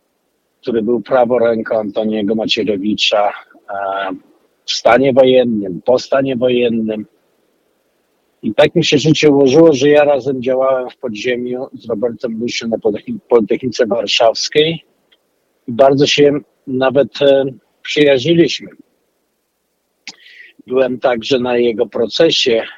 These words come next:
e, Roberta Luśni, kiedy był oskarżony za obra-, za obrazę generała Jaruzelskiego i miał być, dostał wyrok bodajże dwa lata w zawieszeniu na kilka lat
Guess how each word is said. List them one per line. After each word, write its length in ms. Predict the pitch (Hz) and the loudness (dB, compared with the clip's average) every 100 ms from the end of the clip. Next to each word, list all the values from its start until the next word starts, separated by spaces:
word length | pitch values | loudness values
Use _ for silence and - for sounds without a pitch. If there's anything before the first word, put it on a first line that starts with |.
| _ _ - | _ _ -14
e, 440 | 104 104 101 101 101 - - - | -12 -10 -10 -12 -14 -18 -16 -2
Roberta 540 | 110 104 113 95 110 | -2 2 0 0 -2
Luśni, 920 | 104 110 101 - 104 104 98 95 95 - | 0 0 0 -4 -4 -4 -6 -6 -6 -4
kiedy 220 | 98 98 | -4 -2
był 180 | 104 101 | 0 -2
oskarżony 680 | - 107 98 110 107 101 | -2 -2 0 0 -2 -2
za 180 | 90 101 | 0 0
obra-, 320 | 87 101 104 | 0 0 0
za 160 | 101 110 | 2 0
obrazę 520 | 95 117 107 95 101 _ _ _ _ _ | 2 2 2 0 -4 _ _ _ _ _
generała 500 | 104 113 113 113 107 | -2 2 6 6 4
Jaruzelskiego 880 | 104 110 107 104 104 - - 104 151 | 0 -2 -2 -2 -4 -6 -6 -2 0
i 120 | 143 | 0
miał 240 | 127 120 113 | -2 -4 -4
być, 520 | 117 - - - - _ _ _ _ _ - | -4 -6 -6 -8 -10 _ _ _ _ _ -8
dostał 340 | 117 - 113 | -6 0 0
wyrok 340 | 101 127 123 104 | 2 2 2 2
bodajże 680 | 107 104 113 113 104 113 | -2 0 0 0 -2 -4
dwa 280 | 98 92 113 | -6 -2 0
lata 480 | 113 113 - 104 - - _ _ _ _ _ | 2 0 -2 -4 -6 -14 _ _ _ _ _
w 80 | - | -6
zawieszeniu 680 | 113 98 104 - 113 107 | -4 -2 -4 -2 -2 -4
na 160 | 104 98 | -4 -8
kilka 420 | - 98 - 95 | -8 -8 -6 -4
lat 300 | 90 104 143 | -2 0 0